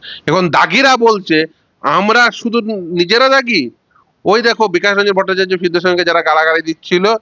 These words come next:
এবং মমতা ব্যানার্জিকে যারা একটু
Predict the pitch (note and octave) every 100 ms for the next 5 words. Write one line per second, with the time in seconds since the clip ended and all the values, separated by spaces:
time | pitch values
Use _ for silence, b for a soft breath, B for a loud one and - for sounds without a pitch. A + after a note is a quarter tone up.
0 | _ _ _ _ _ _ _ - D3+ F3
1 | C#4 A3+ G3 G3 F#3+ F#3 E3+ F3 E3+ E3
2 | D#3 - _ _ _ _ _ _ _ _
3 | _ _ _ - A#2+ - D3 B2+